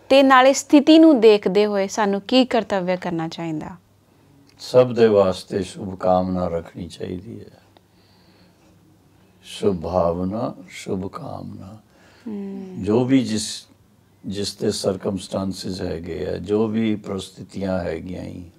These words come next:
Speaker 2: ਉੱਥੇ ਹੁੰਦਿਆਂ ਹੋਇਆਂ ਵੀ ਅਗਰ ਉਹ ਸ਼ਿਵ ਬਾਬਾ ਨੂੰ ਅੱਛੀ ਤਰ੍ਹਾਂ ਜਾਣ ਕਰਕੇ, ਪਹਿਚਾਨ ਕਰਕੇ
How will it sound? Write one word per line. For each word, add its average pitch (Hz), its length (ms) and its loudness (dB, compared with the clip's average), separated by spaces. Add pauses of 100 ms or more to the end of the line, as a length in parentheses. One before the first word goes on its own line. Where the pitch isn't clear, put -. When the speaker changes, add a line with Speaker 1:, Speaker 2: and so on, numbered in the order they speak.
(1900)
Speaker 2:
ਉੱਥੇ 123 380 0
ਹੁੰਦਿਆਂ 107 520 0
ਹੋਇਆਂ 120 360 0
ਵੀ 95 320 -2
ਅਗਰ 117 280 -2
ਉਹ 110 500 -4 (1080)
ਸ਼ਿਵ 143 340 -2
ਬਾਬਾ 117 520 6
ਨੂੰ 117 240 2
ਅੱਛੀ 117 320 -4
ਤਰ੍ਹਾਂ 117 280 -2
ਜਾਣ 101 500 -4
ਕਰਕੇ, 104 500 -4
ਪਹਿਚਾਨ 98 680 -4
ਕਰਕੇ 98 800 -4